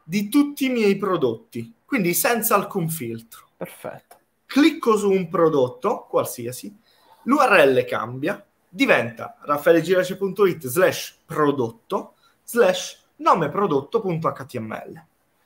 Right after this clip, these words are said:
Speaker 2: Certo.
Speaker 1: In questo caso, cos'è il salto logico? È lo spider che prende l'U R L, lo divide in pezzetti, capisce cosa dell'U R L è una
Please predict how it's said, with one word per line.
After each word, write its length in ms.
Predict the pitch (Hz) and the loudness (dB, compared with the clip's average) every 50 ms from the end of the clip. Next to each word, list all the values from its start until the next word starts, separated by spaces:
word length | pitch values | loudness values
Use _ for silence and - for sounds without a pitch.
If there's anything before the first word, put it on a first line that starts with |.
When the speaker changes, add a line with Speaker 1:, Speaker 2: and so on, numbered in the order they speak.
| _ _ _ | _ _ _
Speaker 2:
Certo. 220 | - - - - | -8 -6 -4 -2
Speaker 1:
In 180 | 339 302 226 - | 0 0 0 2
questo 320 | - 226 208 - - 180 | 2 2 0 2 0 -2
caso, 420 | 160 - 139 120 120 120 135 180 175 | 0 2 2 2 2 0 -2 -6 -6
cos'è 320 | - - 233 180 180 156 | -2 0 2 4 4 4
il 200 | 131 131 127 123 | 4 4 2 0
salto 420 | - - - 127 127 127 - - 127 | -2 -4 -2 -2 -4 -4 -4 -4 -2
logico? 560 | 120 110 107 113 120 135 135 139 113 - - _ _ _ _ | -2 -2 -2 -4 -8 -10 -10 -10 -12 -12 -14 _ _ _ _
È 100 | - 175 | 2 4
lo 140 | 190 196 180 | 6 6 4
spider 840 | - - - - - 202 165 127 117 113 117 123 - 131 - - _ _ _ _ _ | 4 0 -8 -2 2 6 6 6 6 4 0 -2 -4 -4 -6 -10 _ _ _ _ _
che 160 | - 147 143 | -6 -6 -4
prende 360 | 147 - 226 262 277 269 240 226 | -2 0 2 2 4 4 4 4
l'U 180 | 214 208 202 | 6 6 6
R 360 | 190 170 156 156 135 123 117 | 6 6 4 4 4 4 4
L, 300 | 117 120 127 151 214 - - _ _ _ _ _ _ _ | 2 0 -4 -6 -8 -10 -14 _ _ _ _ _ _ _
lo 200 | - 165 190 202 | 2 6 8 8
divide 500 | 180 160 170 165 202 262 294 285 196 190 | 8 6 2 2 4 4 4 6 6 6
in 240 | 180 180 180 175 165 160 | 4 4 2 -2 -2 0
pezzetti, 800 | 165 156 160 - - - 123 110 110 - _ _ 139 165 160 - _ _ _ _ _ _ | 0 0 0 -2 -2 -2 -2 -4 -4 -8 _ _ -12 -12 -12 -14 _ _ _ _ _ _
capisce 840 | - 190 190 190 269 269 254 - - - - - - 110 - - _ _ | 0 2 2 4 2 2 0 0 -4 -6 -6 -6 -6 -6 -8 -10 _ _
cosa 760 | _ - - 262 262 240 175 139 131 131 - 127 113 110 110 123 | _ 2 4 6 6 8 6 6 4 2 -2 -4 -6 -6 -8 -6
dell'U 340 | 131 151 175 202 202 196 185 | -2 -2 0 2 2 4 4
R 360 | 175 160 143 139 131 127 127 135 | 4 4 4 4 2 4 4 2
L 400 | 151 160 165 196 202 - - - _ _ _ _ _ | 2 2 0 0 -2 -4 -8 -14 _ _ _ _ _
è 260 | 190 208 208 - - 214 | 4 4 4 4 4 2
una 420 | 208 185 165 151 131 120 - - | 0 2 4 4 2 2 0 -4